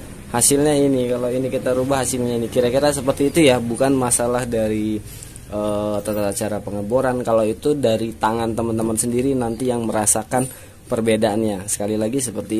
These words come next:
itu ya, kita nggak bisa, eh, seperti saya ngebor tadi kan, secara kasat mata itu sebenarnya sama aja, nggak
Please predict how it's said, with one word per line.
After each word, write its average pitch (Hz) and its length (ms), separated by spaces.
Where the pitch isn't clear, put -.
itu 139 160
ya, 104 160
kita 135 320
nggak 120 160
bisa, 107 240
eh, 123 240
seperti 123 320
saya 139 160
ngebor 131 160
tadi 143 240
kan, 175 100
secara 135 380
kasat 139 320
mata 143 240
itu 175 160
sebenarnya 127 480
sama 120 320
aja, 120 320
nggak 104 240